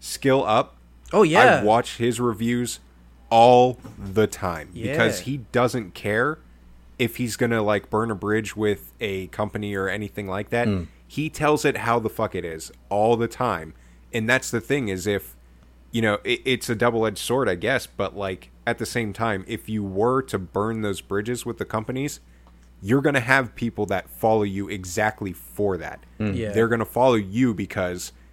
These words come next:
Speaker 1: they know they're gonna get the honest opinion. Yeah, you might not get the game, like, a week or so early, but when you make your review, people are going to wait. They aren't even gonna
Speaker 3: <laughs>
Speaker 1: care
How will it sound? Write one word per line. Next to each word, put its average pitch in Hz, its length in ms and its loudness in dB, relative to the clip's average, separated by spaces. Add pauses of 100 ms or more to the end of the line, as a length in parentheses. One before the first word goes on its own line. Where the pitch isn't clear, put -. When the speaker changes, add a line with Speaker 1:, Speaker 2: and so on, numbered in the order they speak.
(160)
Speaker 1:
they 110 200 2
know 120 160 2
they're 113 140 2
gonna 110 180 0
get 98 140 -4
the 107 120 -2
honest 104 320 -4
opinion. 92 440 -10 (260)
Yeah, 131 340 2 (300)
you 107 180 -4
might 135 220 -2
not 147 220 -4
get 135 180 -6
the 110 60 -12
game, 110 360 -4
like, 117 220 -4
a 101 240 0
week 101 380 -8
or 98 260 -2
so 107 480 -2
early, 120 500 -2 (500)
but 107 240 2 (100)
when 110 260 0
you 117 220 0
make 113 500 -4
your 117 200 2
review, 107 600 0
people 170 340 -2
are 120 120 2
going 110 300 2
to 95 80 -2
wait. 95 560 -4 (140)
They 113 200 0
aren't 160 220 -2
even 160 160 -2
gonna 123 160 0
Speaker 3:
<laughs> 180 120 6
Speaker 1:
care 117 320 6